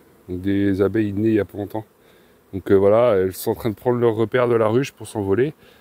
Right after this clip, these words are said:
mais il y a de l'activité quand même, hein. Sur les autres ruches, par contre, c'est de la récolte. On voit bien, ça revient, ça repart. C'est un signe flagrant, c'est,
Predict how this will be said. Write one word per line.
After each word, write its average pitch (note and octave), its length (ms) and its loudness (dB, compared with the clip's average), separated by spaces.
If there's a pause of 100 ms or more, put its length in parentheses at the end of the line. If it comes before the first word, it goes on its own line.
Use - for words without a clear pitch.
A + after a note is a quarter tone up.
(160)
mais A#2+ 140 2
il D3 40 6
y C#3+ 40 6
a C3 60 2
de A2+ 40 -8
l'activité B2 380 -4
quand B2 120 -4
même, A2+ 120 0
hein. G#2 60 -2
Sur A2 160 -6
les G#2+ 80 0
autres G#2+ 160 -6
ruches, C#3 120 -10
par G#2+ 140 -6
contre, C3 160 -8
c'est - 160 -4
de A2 60 -8
la G#2 100 0
récolte. G#2 360 -4
On F#2 40 -4
voit F#2 120 0
bien, A2 340 -2
ça G#2+ 160 -8
revient, G2 240 -4
ça A2 140 -8
repart. A#2+ 300 -8 (1160)
C'est - 160 2
un A2+ 60 4
signe A#2 200 -2
flagrant, A2+ 400 2
c'est, G#2 180 -4